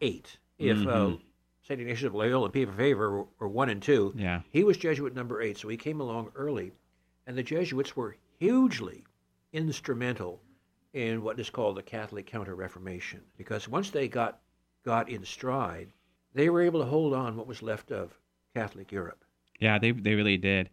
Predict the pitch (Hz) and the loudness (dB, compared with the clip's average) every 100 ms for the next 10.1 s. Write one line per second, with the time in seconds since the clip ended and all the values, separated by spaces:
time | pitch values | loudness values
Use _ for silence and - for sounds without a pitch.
0 | - - - 127 117 113 131 117 92 117 | -12 -20 0 4 6 6 4 2 0 0
1 | 120 123 95 92 82 - 98 98 95 95 | 0 0 -2 -2 -4 -4 -2 0 0 2
2 | 92 98 92 98 117 98 104 113 95 - | 2 2 0 0 2 2 2 0 -2 -4
3 | - 113 - - 98 95 95 92 87 87 | -4 -4 -4 -6 -4 -2 -4 -4 -4 -4
4 | 92 82 - 110 - 95 85 107 104 90 | -4 -4 -4 -6 -4 -4 -4 -4 -4 -6
5 | - 107 110 107 95 101 139 175 - 113 | -4 -2 0 -2 -2 0 2 0 -6 -4
6 | 123 123 107 90 - 107 98 - - - | -2 -2 -2 -4 -4 -4 -4 -6 -12 -2
7 | 113 - - 90 85 87 110 143 - 98 | -2 -2 -4 -4 -4 -2 -2 -2 0 -2
8 | - 95 87 - 98 85 80 107 101 151 | 0 -2 -2 -2 -2 -2 -8 -6 0 2
9 | - 87 90 87 87 104 98 92 95 87 | 2 -2 -4 -2 -2 -2 -2 -4 -4 -4